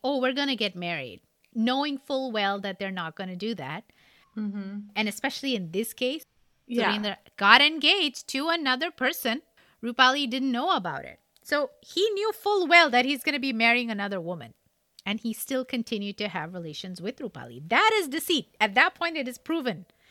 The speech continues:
Speaker 1: It is deceitful.
Speaker 2: Yeah, and it has, like, many consequences and impacts on her life. Like, it can ruin her life. He probably had ruined her life.
Speaker 1: Yeah.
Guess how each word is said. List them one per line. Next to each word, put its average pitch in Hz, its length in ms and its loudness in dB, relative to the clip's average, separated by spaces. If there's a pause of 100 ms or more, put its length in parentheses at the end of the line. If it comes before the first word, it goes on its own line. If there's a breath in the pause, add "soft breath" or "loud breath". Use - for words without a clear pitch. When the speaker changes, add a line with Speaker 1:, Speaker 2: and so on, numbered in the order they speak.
(320 soft breath)
Speaker 1:
It 269 80 0
is 330 180 4
deceitful. 202 760 -6
Speaker 2:
Yeah, 214 680 4
and 240 160 4
it 240 140 6
has, 226 600 4
like, 208 300 0 (200)
many 214 840 0
consequences 185 880 -6
and 170 140 -10
impacts 185 520 -6
on 170 160 -10
her 175 140 -10
life. 180 340 -8
Like, - 220 -12
it 190 140 -10
can 202 160 -4
ruin 185 340 -8
her 180 160 -10
life. - 380 -14 (580)
He 269 120 -2
probably 240 460 -2
had 202 320 0
ruined 160 360 -10
her - 120 -12
life. - 600 -16
Speaker 1:
Yeah. 165 300 -10